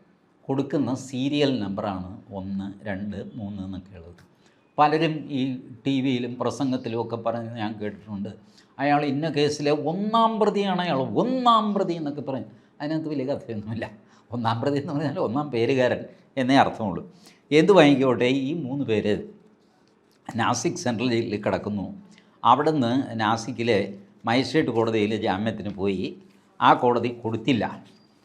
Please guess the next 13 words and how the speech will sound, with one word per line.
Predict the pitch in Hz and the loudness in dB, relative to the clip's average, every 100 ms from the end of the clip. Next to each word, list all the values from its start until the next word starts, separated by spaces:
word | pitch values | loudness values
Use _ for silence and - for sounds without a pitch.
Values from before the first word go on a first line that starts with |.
| - | 0
അതുകൊണ്ട് | 110 139 156 151 107 127 - | 2 4 2 2 2 0 -2
ബോംബെ | 95 107 143 107 98 | -4 -2 0 0 -2
ഹൈക്കോടതിയിൽ | 113 98 95 117 98 95 | -2 -4 0 0 0 -2
വന്നു. | 90 87 80 - - _ _ _ _ - | -4 -6 -10 -16 -20 _ _ _ _ -8
എന്താ | 110 127 165 | -2 2 4
പ്രശ്നമെന്താ, | 165 - 110 - 175 139 90 - - - _ _ _ _ _ _ _ - | 4 4 -2 0 0 0 -2 -8 -14 -20 _ _ _ _ _ _ _ -2
ഇവർ | 123 143 | 0 2
കാണിച്ച | 113 117 131 135 | 2 2 0 -4
കുഴപ്പമെന്താ? | - 104 131 135 139 113 - - - 104 | 0 2 2 2 0 0 -4 -12 -20 -16
ഏ, | 98 123 - - _ _ _ - | -12 -12 -14 -20 _ _ _ 0
അത് | 143 170 190 | 2 4 2
നമുക്കൊന്ന് | 131 123 117 113 | 2 -2 -4 -4
നോക്കാം. | 104 - - | -4 -4 -10